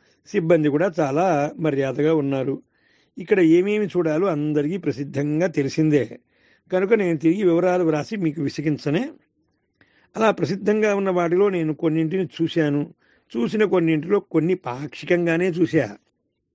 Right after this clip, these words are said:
సూర్యోదయ సమయానికి గంగా నదిలో నావలో ప్రయాణించగలిగితే అదొక అద్భుతమైన ఆనందాన్ని ఇస్తుంది. వారణాసి యాత్రకు వచ్చే వారికి నేను ఇచ్చే సలహా ఇదొక్కటే.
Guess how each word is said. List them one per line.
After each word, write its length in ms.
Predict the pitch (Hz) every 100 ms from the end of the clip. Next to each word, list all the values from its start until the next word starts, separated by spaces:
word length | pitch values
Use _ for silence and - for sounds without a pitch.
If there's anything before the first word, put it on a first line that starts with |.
| _ _ _ _ _ _ _
సూర్యోదయ 560 | - 220 190 165 151 139
సమయానికి 580 | 123 131 135 135 143 208 127 _ _ _ -
గంగా 360 | 156 165 185 165
నదిలో 340 | 143 139 165 220 170 147 _ _ -
నావలో 600 | 151 156 156 185 208 214
ప్రయాణించగలిగితే 1500 | 214 160 156 165 170 165 165 165 160 - 143 135 131 139 147 143 143 -
అదొక 200 | 143 151
అద్భుతమైన 720 | 139 143 - 151 - 175 139 151 -
ఆనందాన్ని 520 | 151 143 139 131 170
ఇస్తుంది. 400 | 139 - 127 117 - _ _ _ _ _ _ -
వారణాసి 600 | 131 135 175 208 208 208
యాత్రకు 380 | 185 170 170 156
వచ్చే 260 | 160 - 151
వారికి 400 | 139 147 147 175 143 151 - _
నేను 200 | 160 151
ఇచ్చే 260 | 131 - 175
సలహా 340 | 175 123 120
ఇదొక్కటే. 480 | 151 127 117 120 127